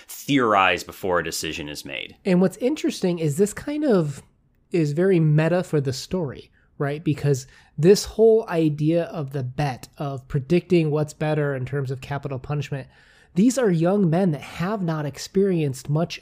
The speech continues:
Speaker 2: of life. They are guessing what is most important for life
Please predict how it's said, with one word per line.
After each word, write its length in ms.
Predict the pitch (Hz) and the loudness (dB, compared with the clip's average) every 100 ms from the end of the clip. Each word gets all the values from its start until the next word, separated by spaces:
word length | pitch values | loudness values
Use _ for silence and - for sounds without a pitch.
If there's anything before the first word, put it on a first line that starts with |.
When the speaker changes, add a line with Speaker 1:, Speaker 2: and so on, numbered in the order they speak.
| _ | _
Speaker 2:
of 280 | 151 131 120 | -6 -6 -8
life. 380 | 135 185 - - | -2 -2 -4 0
They 160 | 170 | 2
are 220 | 233 170 135 | 2 0 0
guessing 480 | 156 220 - 160 | 2 2 0 -2
what 140 | 143 156 | -2 -2
is 120 | 131 | 0
most 280 | 160 175 - | 2 2 -2
important 400 | 139 160 202 160 | -2 -4 -6 -8
for 120 | 139 | -8
life 380 | 127 170 202 | -4 0 0